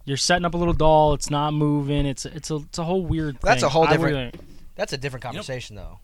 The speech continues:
Speaker 2: Like, I agree with you, but it's like, that's not even, like, the,
Speaker 1: Yeah.
Speaker 2: the robot part.
Speaker 1: And then
Speaker 2: That's
Speaker 1: there's people
Speaker 2: just
Speaker 1: that, like, record it. They put it on websites that I don't, I don't go on those
Speaker 3: There's
Speaker 1: ones.
Speaker 3: people that are
Speaker 1: <laughs>
Speaker 3: actually
Speaker 2: But
Speaker 3: getting,
Speaker 2: <laughs> I
Speaker 3: like,
Speaker 2: don't go on those.
Speaker 3: they're getting married to their
Speaker 2: Wait,
Speaker 3: robots.
Speaker 2: so, so
Speaker 1: Yeah,
Speaker 2: what do you,
Speaker 1: yeah.
Speaker 2: so,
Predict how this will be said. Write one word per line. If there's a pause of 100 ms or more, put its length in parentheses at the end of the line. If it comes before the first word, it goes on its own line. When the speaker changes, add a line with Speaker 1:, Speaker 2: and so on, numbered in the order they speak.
Speaker 2:
Like,
I
agree
with
you,
but
it's
like,
that's
not
even, (100)
like,
the,
Speaker 1:
Yeah.
Speaker 2:
the
robot
part.
Speaker 1:
And
then
Speaker 2:
That's
Speaker 1:
there's
people
Speaker 2:
just
Speaker 1:
that,
like, (540)
record
it.
They
put
it
on
websites
that
I
don't,
I
don't
go
on
those
Speaker 3:
There's
Speaker 1:
ones.
Speaker 3:
people
that
are
Speaker 1:
<laughs>
Speaker 3:
actually
Speaker 2:
But
Speaker 3:
getting,
Speaker 2:
<laughs>
I
Speaker 3:
like,
Speaker 2:
don't
go
on
those.
Speaker 3:
they're
getting
married
to
their
Speaker 2:
Wait,
Speaker 3:
robots.
Speaker 2:
so,
so
Speaker 1:
Yeah,
Speaker 2:
what
do
you,
Speaker 1:
yeah.
Speaker 2:
so,